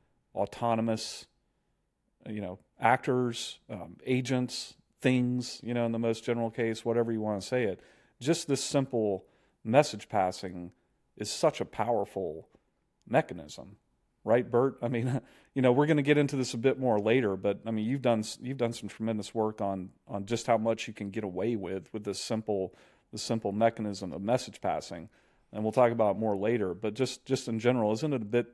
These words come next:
strange that such a simple mechanism,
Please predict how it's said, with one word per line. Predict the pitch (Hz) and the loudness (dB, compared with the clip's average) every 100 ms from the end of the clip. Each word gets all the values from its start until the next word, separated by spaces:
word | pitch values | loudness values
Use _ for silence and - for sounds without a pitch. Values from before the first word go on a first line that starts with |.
| _ | _
strange | - - 110 110 117 117 | -10 -2 0 2 -2 -4
that | - - | -14 -6
such | 117 - | -6 -4
a | 98 | -8
simple | - 110 110 107 104 - _ _ _ _ _ _ - | -4 -4 0 0 -2 -6 _ _ _ _ _ _ 0
mechanism, | 113 110 117 117 123 120 117 | 0 2 -2 -2 -2 -4 -6